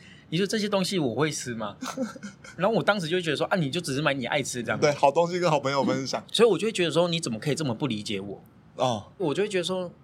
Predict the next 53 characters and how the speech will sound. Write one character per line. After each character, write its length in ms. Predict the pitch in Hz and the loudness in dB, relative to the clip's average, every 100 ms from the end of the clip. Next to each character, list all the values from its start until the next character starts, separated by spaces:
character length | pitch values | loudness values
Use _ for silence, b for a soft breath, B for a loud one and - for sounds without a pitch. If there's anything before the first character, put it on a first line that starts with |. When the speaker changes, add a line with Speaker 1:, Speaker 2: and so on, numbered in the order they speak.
| - | -4
Speaker 1:
，“我 180 | 185 135 131 | 2 2 2
都 200 | 220 220 | -2 -2
这 120 | 247 | 0
么 100 | 165 | 0
理 180 | 143 147 | 0 -2
解 220 | 156 147 | 0 0
你， 180 | 156 110 | 0 -2
我 200 | 143 170 | 2 2
也 40 | |
知 60 | 170 | 2
道 100 | 175 | -2
你 220 | 117 98 | -2 -6
喜 260 | - 101 | -8 -6
欢 160 | 101 127 | -4 -2
吃 200 | 120 131 | -2 -4
什 120 | 113 | -8
么， 140 | 98 92 | -10 -10
喝 200 | 143 151 | -4 -2
酒 160 | 127 | 0
会 100 | 120 | 0
怎 160 | 135 117 | -2 -4
么 140 | 101 | -4
样， 240 | 107 123 107 | -2 -2 -2
叭 100 | 120 | -4
叭 140 | 120 | -4
叭 120 | 117 | -2
叭 140 | 117 117 | -2 -2
叭。” 320 | - 113 - - b b b b b b - - - | 0 0 -2 -20 b b b b b b -20 -14 -4
到 160 | 208 | -2
最 140 | 202 202 | 2 0
后 100 | 196 | 2
面， 260 | 202 139 - | 0 0 -2
我 180 | 135 120 | -2 0
理 180 | 117 139 | -2 -2
解 160 | 143 | -2
了 80 | 110 | -2
一 20 | |
件 200 | 104 120 | -2 -4
事 180 | 113 117 | -4 -6
情， 200 | - - - - - - - - | -8 -12 -20 -20 -20 -20 -8 0
我 100 | 175 | 4
把 220 | 147 110 | 4 2
太 300 | - - 180 | -6 -2 -2
多 280 | 143 151 147 | 0 -2 0
的 260 | 135 117 110 | 2 2 0
期 320 | - - 113 | -2 -2 0
望 180 | 139 127 | 0 -2
放 160 | 127 | -8
在 120 | 113 | -6
你 120 | 104 95 | -8 -8
身 200 | 110 95 | -8 -8
上 140 | |
了。 60 | 104 | -10